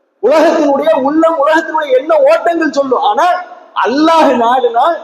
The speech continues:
உறுதியான நம்பிக்கை வச்சா மிகப்பெரிய வெற்றியை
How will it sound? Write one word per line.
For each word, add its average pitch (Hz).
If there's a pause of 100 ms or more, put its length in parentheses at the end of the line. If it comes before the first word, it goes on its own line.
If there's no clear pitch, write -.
(260)
உறுதியான 311
நம்பிக்கை 294
வச்சா 240 (360)
மிகப்பெரிய 330
வெற்றியை 320